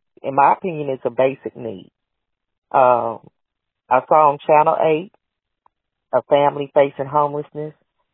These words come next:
after the landlord doubled the rent. I just think it should be illegal to do that. I can understand maybe a small increase over time, but doubling the rent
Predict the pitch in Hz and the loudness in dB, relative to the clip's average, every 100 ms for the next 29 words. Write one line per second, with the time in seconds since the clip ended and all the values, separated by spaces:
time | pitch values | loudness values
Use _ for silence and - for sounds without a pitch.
0 | - - 139 - 135 127 139 151 156 143 | -2 2 2 2 -2 0 2 2 2 2
1 | 139 123 - _ 151 175 165 117 - - | 4 4 0 _ 2 4 4 0 -4 -14
2 | _ _ _ - 120 113 101 - _ _ | _ _ _ -8 -6 -4 -6 -8 _ _
3 | _ _ _ _ - - 440 349 - 208 | _ _ _ _ -4 -4 -2 -4 -2 -2
4 | 190 175 - 170 165 170 165 175 165 165 | -2 -4 -4 -4 -4 -4 -2 -2 -4 -8
5 | 170 320 311 151 107 - - _ - - | -6 -4 2 4 4 2 -6 _ -18 -6
6 | 311 - 240 196 151 151 - 165 170 170 | -4 -4 0 0 0 -6 0 0 0 0
7 | 165 165 156 151 151 135 135 151 170 - | 0 0 -4 -4 0 2 2 0 -6 -6
8 | 175 165 - 143 139 - - 196 196 185 | -8 -6 -2 0 -2 -6 -4 -2 -2 -6
9 | 175 _ _ _ _ - 143 127 156 190 | -8 _ _ _ _ 4 4 4 4 4
10 | 254 294 294 285 269 294 302 294 | 4 2 2 2 2 -2 -2 -6